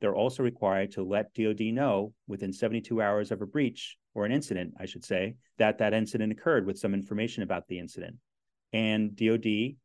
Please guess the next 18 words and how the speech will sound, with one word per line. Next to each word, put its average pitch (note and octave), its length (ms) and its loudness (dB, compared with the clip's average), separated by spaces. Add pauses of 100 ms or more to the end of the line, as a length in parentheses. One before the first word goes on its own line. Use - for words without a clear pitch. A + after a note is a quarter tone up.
(100)
Department A2 400 0
of A#2+ 60 -4
Defense, A2 240 -2
has G#2 160 0
the G2+ 80 -2
right F#2+ 400 0
to G2 220 -2
follow G#2+ 380 2
up B2+ 160 -2 (200)
and G#2 120 -6
continue A#2+ 440 0
on A#2 160 2
that A2 120 0
investigation, A2+ 760 0 (380)
ask G#2 240 0
for A2+ 80 2
additional G2+ 340 0
information, C#3+ 640 -2